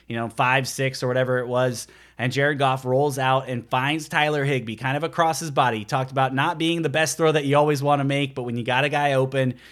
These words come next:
and you have the trust that those two have, you make that throw. And then Tyler Higbee doing, which we hadn't seen him do a lot earlier in the season, catching the ball, turning upfield,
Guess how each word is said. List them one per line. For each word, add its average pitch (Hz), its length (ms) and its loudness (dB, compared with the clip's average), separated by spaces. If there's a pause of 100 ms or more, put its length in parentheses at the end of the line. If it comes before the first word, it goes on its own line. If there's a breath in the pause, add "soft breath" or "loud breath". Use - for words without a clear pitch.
(120)
and 117 140 -4
you 117 60 -6
have 135 200 2
the 143 80 -4
trust 135 240 -2
that 123 100 -12
those 127 220 -2
two 123 140 -4
have, 120 280 -2
you 107 120 -6
make 139 260 -2
that 143 240 2
throw. 123 360 0 (220 loud breath)
And 143 80 -2
then 165 120 0
Tyler 180 260 4
Higbee 160 280 0
doing, 156 260 0
which 139 160 -6
we 151 80 -4
hadn't 214 220 0
seen 208 200 -2
him 180 120 -2
do 170 220 0
a 151 140 -2
lot 151 320 0
earlier 156 300 2
in 143 80 0
the 135 80 -2
season, 139 340 -2
catching 190 380 -2
the 294 80 0
ball, 143 340 2
turning 247 340 0
upfield, 147 520 0